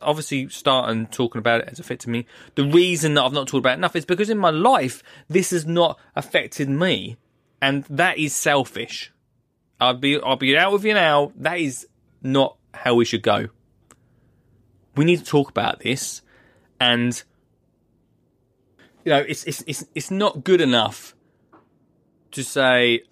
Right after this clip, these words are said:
you're not racist. You have to be anti-racist. And we need to talk about this. This needs to be a big, especially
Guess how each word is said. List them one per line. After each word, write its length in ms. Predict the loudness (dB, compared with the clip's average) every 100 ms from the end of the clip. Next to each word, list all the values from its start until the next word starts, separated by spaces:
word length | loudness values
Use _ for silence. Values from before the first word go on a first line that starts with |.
| 0
you're 200 | 2 4
not 180 | 2
racist. 460 | 2 0 0 -6 -4
You 100 | 0
have 160 | 0 -2
to 80 |
be 180 | -6 -4
anti-racist. 1200 | 0 2 2 0 0 2 2 -2 -8 -12 -12 -16 -20 _ _ _ _ 0
And 500 | 2 2 2 0 -8 _ _ _ _ _
we 180 | -4 0
need 160 | 0 0
to 80 | 0
talk 200 | -2 -2
about 240 | -6 -10
this. 160 | -10 -10
This 160 | -6
needs 140 | -6 -4
to 60 |
be 100 | -4
a 60 | -4
big, 120 | -2
especially 880 | -4 -4 -4 -2 -2 0 0 -2